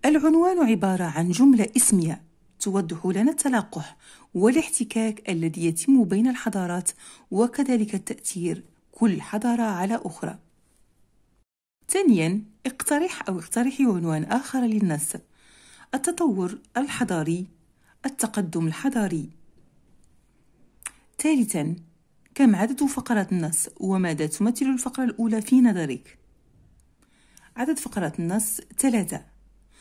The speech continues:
تمثل دور التراث الذي خلقه السابقون في تطور الإنسان المعاصر.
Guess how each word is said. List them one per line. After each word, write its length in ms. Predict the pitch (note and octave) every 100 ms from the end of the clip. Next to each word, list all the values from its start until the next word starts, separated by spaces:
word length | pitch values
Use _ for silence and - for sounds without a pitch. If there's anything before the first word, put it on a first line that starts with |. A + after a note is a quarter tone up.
| - -
تمثل 540 | D4 G4 - A3 G#3
دور 200 | F#3 G#3
التراث 460 | A#3+ - G3+ G3 F3+
الذي 300 | E3 E3 E3
خلقه 400 | - A#3 - G#3
السابقون 680 | G3 G#3+ G#3+ F#3+ - G3 F#3+
في 200 | - A#3
تطور 440 | G#3 G3 F3 D#3
الإنسان 560 | E3 G3 G3+ B3+ C4 A#3
المعاصر. 720 | F#3 A3 A#3+ G#3+ E3 -